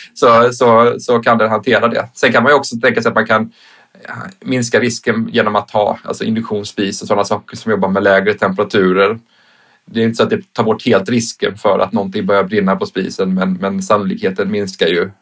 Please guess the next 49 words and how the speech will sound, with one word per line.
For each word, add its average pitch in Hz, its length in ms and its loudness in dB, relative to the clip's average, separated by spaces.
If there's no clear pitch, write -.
markant, 101 500 -2
både 101 220 2
utifrån 104 360 0
att, 95 160 0
för - 160 -12
det 117 80 0
kan 120 60 2
ju 117 40 6
vara, 117 120 4
både 113 160 4
vara 120 160 2
mat 127 300 2
du 127 60 4
har 120 60 4
glömt, 98 340 0
men 110 100 0
det 110 80 2
kan 113 120 0
ju 104 60 4
också 110 220 -2
vara 101 480 4
andra 101 360 2
material. 101 480 2
Och 98 60 0
har, 101 100 0
lägg-, 104 260 0
glömmer 107 260 0
du 107 100 -2
till 107 100 -8
exempel 101 380 0
en, 101 160 0
en 110 120 0
skärbräda 107 760 4
på, 104 540 2
på 107 100 0
spisen, 95 440 -2
så 98 100 -2
värms 98 260 2
den 95 160 2
ju 98 60 2
inte 95 180 0
upp 104 180 -2
utav 110 180 0
en 107 60 -2
induktionshäll. 101 680 -4
Så - 140 -2
att, - 240 -6
eh, - 140 2
för 110 200 -4